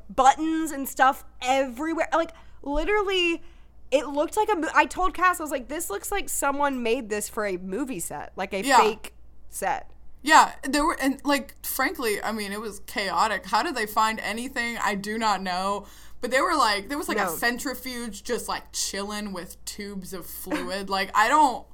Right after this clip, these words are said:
Speaker 1: Yeah.
Speaker 2: I don't know what we were looking at. <laughs> Like
Speaker 1: No, and you would not have been able to, like, find that area yourself. Like, we had to have someone lead us every single time to and
Speaker 2: Yeah.
Speaker 1: from.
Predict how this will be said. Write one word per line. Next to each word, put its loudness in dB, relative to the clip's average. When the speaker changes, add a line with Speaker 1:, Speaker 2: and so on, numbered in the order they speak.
Speaker 1:
Yeah. 4
Speaker 2:
I 6
don't 8
know 8
what 10
we 0
were 0
looking 4
at. 4
<laughs> -
Like 12
Speaker 1:
No, 10
and 0
you 2
would 4
not 6
have 0
been -2
able -2
to, -6
like, 0
find 4
that 6
area 2
yourself. 2
Like, 2
we -2
had -2
to 6
have 2
someone -2
lead -4
us -2
every -2
single -4
time -4
to -6
and -4
Speaker 2:
Yeah. 8
Speaker 1:
from. -6